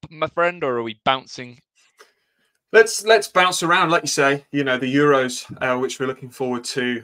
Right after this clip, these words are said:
Speaker 2: uh, in a few months' time.
Speaker 1: Mm-hmm.
Speaker 2: So that'll be played in June. That's what's coming up next in Europe. Uh, and then Nations League kicks off again in September. We will be doing some coverage of the Euros as we did for the World Cup, stuff like,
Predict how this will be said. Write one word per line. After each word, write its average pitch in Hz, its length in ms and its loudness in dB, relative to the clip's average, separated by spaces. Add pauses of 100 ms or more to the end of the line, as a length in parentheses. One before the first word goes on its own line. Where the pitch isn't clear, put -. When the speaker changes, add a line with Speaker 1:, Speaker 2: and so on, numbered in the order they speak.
Speaker 2:
uh, 113 340 -4
in 117 100 -14
a 113 40 -14
few 127 220 -10
months' 117 280 -10
time. 156 400 -2 (360)
Speaker 1:
Mm-hmm. 127 260 -14
Speaker 2:
So - 140 -16
that'll - 160 -12
be 110 120 -20
played 120 280 -6
in 110 160 -14
June. 147 420 -4
That's - 220 -12
what's - 120 -14
coming 123 200 -6
up 123 160 -6
next - 420 -8 (440)
in 131 440 -2 (140)
Europe. 147 420 0 (220)
Uh, 120 220 -2
and 120 120 -10
then 120 140 -8
Nations 120 360 -8
League 117 240 -12
kicks - 260 -12
off 117 180 -14 (100)
again 117 300 -10
in 120 120 -18
September. 127 500 -6 (200)
We 135 100 -6
will 139 180 2
be 127 80 -6
doing 123 200 -4
some 123 480 -6 (140)
coverage 117 500 -6
of 120 280 -8
the 120 120 -10
Euros 117 340 -4
as 117 120 -12
we 123 60 -14
did 120 140 -12
for - 80 -16
the 117 80 -8
World 113 220 -8
Cup, - 240 -10 (320)
stuff - 320 -10
like, 120 220 -8